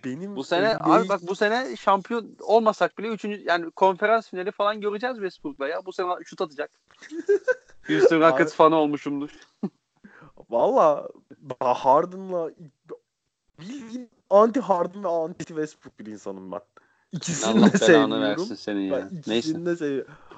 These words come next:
Speaker 1: Abi <laughs> sıçtı ağzıma. Aa, sıçtı ağzıma. Yani
Speaker 2: <laughs> Ya
Speaker 1: Abi
Speaker 2: kapat
Speaker 1: yok.
Speaker 2: kardeşim ya. Kapat ya. <laughs>
Speaker 1: Abi
Speaker 2: Ya.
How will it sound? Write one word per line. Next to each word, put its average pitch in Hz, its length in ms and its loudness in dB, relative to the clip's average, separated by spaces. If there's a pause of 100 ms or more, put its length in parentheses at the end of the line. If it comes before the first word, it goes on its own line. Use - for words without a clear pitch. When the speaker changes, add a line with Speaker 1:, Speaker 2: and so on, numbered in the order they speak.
(160)
Speaker 1:
Abi 156 220 6 (240)
<laughs> - 0 -
sıçtı - 500 -8
ağzıma. 247 760 -2
Aa, 180 300 -4 (680)
sıçtı - 360 -8
ağzıma. 170 400 2 (420)
Yani 233 300 2
Speaker 2:
<laughs> 214 200 10 (1000)
Ya 165 100 12
Speaker 1:
Abi 151 100 4
Speaker 2:
kapat 175 420 8
Speaker 1:
yok. - 80 -10
Speaker 2:
kardeşim 151 560 8
ya. 107 260 4
Kapat 160 460 6
ya. 110 120 -2
<laughs> - 680 -10
Speaker 1:
Abi 113 340 -4
Speaker 2:
Ya. 98 160 -6